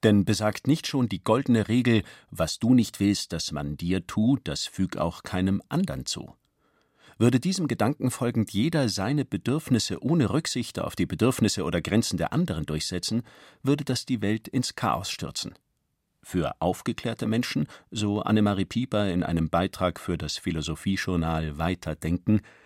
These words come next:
gelte deshalb als Konsens, dass jedem Mitglied der Gemeinschaft ebenso viel Freiheit zugestanden werden muss, wie man für sich selbst fordert. Einer alleine könne nicht frei sein,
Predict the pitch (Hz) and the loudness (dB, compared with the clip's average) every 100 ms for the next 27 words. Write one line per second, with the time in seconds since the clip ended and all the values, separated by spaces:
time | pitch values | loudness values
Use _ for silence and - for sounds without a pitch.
0 | _ _ _ - 135 - 131 117 110 - | _ _ _ -4 -2 0 -2 0 -2 -2
1 | 120 - 90 - - 85 82 80 80 110 | -6 -4 -4 -4 -6 -4 -2 -2 0 0
2 | - - _ _ - 90 - 120 156 113 | 0 -8 _ _ -4 -4 0 0 2 4
3 | 117 - 120 110 92 85 80 104 - 98 | 2 0 -2 0 0 2 2 2 0 -4
4 | - - - 131 156 123 120 - 117 113 | -4 -8 2 2 2 0 -2 -2 -2 -2
5 | - 101 101 98 - 90 - 90 87 95 | 0 2 2 -2 -4 -4 -2 -2 -2 0
6 | 90 87 90 87 - - - - 92 87 | 0 2 2 0 -6 -12 -20 -2 0 2
7 | 87 - 95 101 - 95 - - 69 - | 2 0 -2 -2 -4 -4 -6 -6 -6 -8
8 | - - _ _ _ _ _ _ 104 123 | -12 -18 _ _ _ _ _ _ 2 4
9 | 104 90 - 87 78 90 123 147 156 _ | 4 2 -2 -2 0 0 0 0 -4 _
10 | - 139 82 76 - - - 85 80 78 | 0 2 2 -2 -8 -8 -4 -2 -2 -4
11 | 69 71 | -8 -10